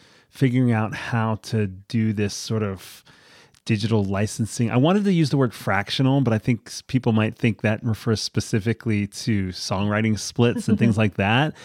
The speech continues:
Speaker 1: But I mean, just, you know, this little, little,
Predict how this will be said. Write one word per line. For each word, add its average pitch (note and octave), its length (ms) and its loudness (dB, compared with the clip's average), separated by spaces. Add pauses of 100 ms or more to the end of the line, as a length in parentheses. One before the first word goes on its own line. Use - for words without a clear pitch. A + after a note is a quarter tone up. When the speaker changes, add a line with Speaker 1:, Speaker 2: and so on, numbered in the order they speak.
(140)
Speaker 1:
But B2+ 120 2
I C3 60 6
mean, C3 240 4
just, C3 420 -2 (260)
you C#3 240 0
know, A2 140 2
this A2 240 -2
little, A#2+ 400 4 (160)
little, C#3 340 2